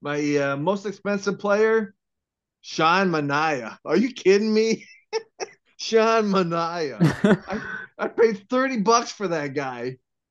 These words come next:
Speaker 1: And I picked him up my initial draft, so I held on to him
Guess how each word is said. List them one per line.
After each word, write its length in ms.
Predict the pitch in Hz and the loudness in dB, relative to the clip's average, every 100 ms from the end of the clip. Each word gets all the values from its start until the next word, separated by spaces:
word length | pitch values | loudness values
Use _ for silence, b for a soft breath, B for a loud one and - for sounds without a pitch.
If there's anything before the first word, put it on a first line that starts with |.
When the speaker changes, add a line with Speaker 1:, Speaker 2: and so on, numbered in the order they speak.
| _ | _
Speaker 1:
And 240 | 151 151 151 | -6 -4 -2
I 60 | 151 | -2
picked 260 | 339 262 | -4 -4
him 120 | 196 180 | 0 0
up 120 | 165 | 0
my 140 | 160 | 0
initial 440 | 160 165 185 160 147 | 0 0 -4 -4 -4
draft, 480 | 143 143 143 147 | -4 -4 -4 -8
so 180 | 147 156 | -12 -6
I 100 | 156 | -4
held 280 | 147 175 165 | -4 -4 -4
on 260 | 165 175 156 | -4 -4 -4
to 120 | 151 | -4
him 240 | 151 151 | -4 -8